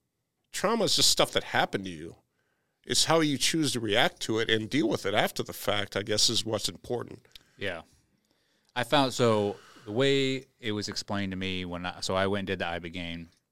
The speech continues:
Speaker 2: and they assign you a coach a month ahead of time or, or a counselor.
Speaker 1: Yep.
Speaker 2: And I talked to this lady once a week, and same, same premise.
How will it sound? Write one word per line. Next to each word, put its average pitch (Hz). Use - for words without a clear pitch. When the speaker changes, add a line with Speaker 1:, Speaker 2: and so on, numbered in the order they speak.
Speaker 2:
and 92
they 95
assign 98
you 90
a 82
coach 90
a 90
month 85
ahead 80
of 76
time -
or, 92
or 78
a 82
counselor. 90
Speaker 1:
Yep. 107
Speaker 2:
And 85
I 85
talked 95
to 95
this 90
lady 90
once 90
a 101
week, 92
and 85
same, 113
same 120
premise. 104